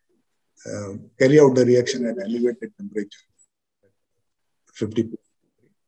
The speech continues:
And you have to watch the reaction from the day seven onwards after you're, they're doing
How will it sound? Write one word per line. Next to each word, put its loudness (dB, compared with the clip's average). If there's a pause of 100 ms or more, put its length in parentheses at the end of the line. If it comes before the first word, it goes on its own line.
(680)
And -4 (100)
you 4
have -8
to -4
watch 0 (100)
the -6
reaction 2 (1400)
from 2
the 6
day 6
seven 4
onwards -6 (240)
after -8
you're, -4
they're -8
doing -8